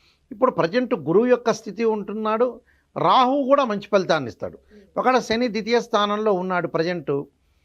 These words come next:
నెక్స్ట్ మారతాడు, కానీ రాహు ప్రజెంట్ బాగున్నాడు. ఇక్కడ రాహు మూడో స్థానంలో ఉంటాం, శనివత్ రాహు అంటారు, కుజవత్ కేతు అంటారు. తృతీయ స్థానంలో రాహు యొక్క ఫలితం వల్ల విశేషమైన ఫలితాలు,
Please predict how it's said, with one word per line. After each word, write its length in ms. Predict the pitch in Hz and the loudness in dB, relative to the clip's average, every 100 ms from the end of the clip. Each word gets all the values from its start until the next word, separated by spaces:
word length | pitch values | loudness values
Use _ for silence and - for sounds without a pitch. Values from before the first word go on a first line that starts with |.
| _ _ _ - | _ _ _ -6
నెక్స్ట్ 420 | 151 208 - - | -2 -2 -2 0
మారతాడు, 560 | 277 214 196 175 117 - _ - | 2 4 2 0 -2 -6 _ -2
కానీ 220 | 202 262 | 0 2
రాహు 540 | 165 135 180 254 269 277 | 2 2 4 4 2 2
ప్రజెంట్ 380 | 214 208 208 | 0 0 -2
బాగున్నాడు. 500 | 196 160 151 131 98 | 2 2 0 -4 -8
ఇక్కడ 160 | 85 - - _ _ _ - | -10 -16 -20 _ _ _ -2
రాహు 320 | 151 226 247 | 2 2 0
మూడో 380 | 226 196 220 240 | 0 2 4 2
స్థానంలో 480 | - 196 196 196 196 | 2 0 2 2 2
ఉంటాం, 280 | 180 220 214 | 0 -4 -4
శనివత్ 440 | 175 208 240 240 | -4 -2 0 0
రాహు 380 | 175 170 170 185 | 2 2 2 -2
అంటారు, 260 | 147 123 | -4 -6
కుజవత్ 440 | 110 160 196 214 202 | -4 -4 -4 -6 -10
కేతు 280 | 175 170 170 | -8 -6 -4
అంటారు. 400 | 139 127 101 92 _ _ _ _ 185 | -4 -6 -8 -12 _ _ _ _ -2
తృతీయ 280 | 196 196 262 | -2 2 0
స్థానంలో 400 | 254 226 226 214 | 2 2 4 2
రాహు 360 | 165 170 202 214 | 4 4 2 2
యొక్క 240 | 202 196 | 0 0
ఫలితం 340 | 170 156 165 | -2 -2 -4
వల్ల 120 | 185 226 | -4 -4
విశేషమైన 560 | 165 185 190 180 170 | -4 -4 -4 -6 -6
ఫలితాలు, 560 | 147 156 156 160 185 | -4 -4 0 0 0